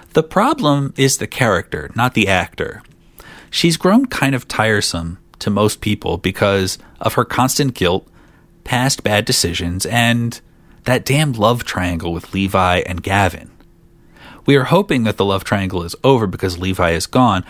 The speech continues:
but he's not really gone, is he? Anyway, what would Eve's death bring to the show? Gavin's motivations are already so blind and solely tied to his family. If he loses Eve,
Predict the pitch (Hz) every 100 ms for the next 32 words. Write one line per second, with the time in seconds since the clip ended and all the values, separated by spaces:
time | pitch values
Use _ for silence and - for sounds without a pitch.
0 | - - 151 185 175 185 - - 90 87
1 | 87 90 87 92 123 113 127 120 117 -
2 | - - _ _ - - - - 160 104
3 | 87 90 123 165 165 165 143 135 123 113
4 | 110 - - 95 - - - 98 92 92
5 | 90 - 87 82 - - - - - _
6 | _ - - - - - 131 170 170 143
7 | 139 127 113 - 107 101 98 101 95 92
8 | 95 - 123 139 135 104 87 82 - -
9 | - - 98 - - 123 131 135 127 -
10 | 110 92 82 - - 90 92 - 101 87
11 | 85 - - _ _ - - - - -
12 | 117 - 170 190 180 123 98 - 131 131
13 | 90 -